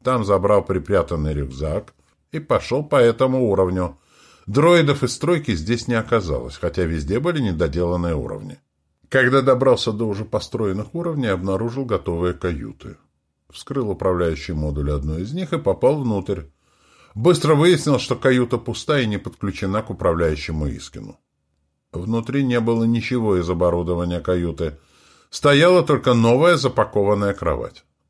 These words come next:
Распечатав упаковку, удобно устроился на ней. Отличное место, чтобы переждать, пока все успокоится. Расстегнув скафандр, обнаружил, что скафандр пробит иглой на вылет.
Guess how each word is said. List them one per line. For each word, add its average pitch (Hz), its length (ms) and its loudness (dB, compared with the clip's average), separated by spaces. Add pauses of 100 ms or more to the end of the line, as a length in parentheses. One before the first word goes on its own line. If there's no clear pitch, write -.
(140)
Распечатав 98 840 -2
упаковку, 78 920 -10 (400)
удобно 147 540 -4
устроился 117 500 2
на 113 160 2
ней. 67 320 -4 (380)
Отличное 107 800 -2
место, 98 340 -2
чтобы 95 300 -2
переждать, 98 540 -2
пока - 260 -2
все 95 180 -6
успокоится. 87 920 -4 (760)
Расстегнув 143 640 2
скафандр, 160 580 -2
обнаружил, 113 580 -2
что - 240 -6
скафандр 151 600 -2
пробит 110 520 0
иглой 110 320 0
на 127 160 2
вылет. 69 400 -6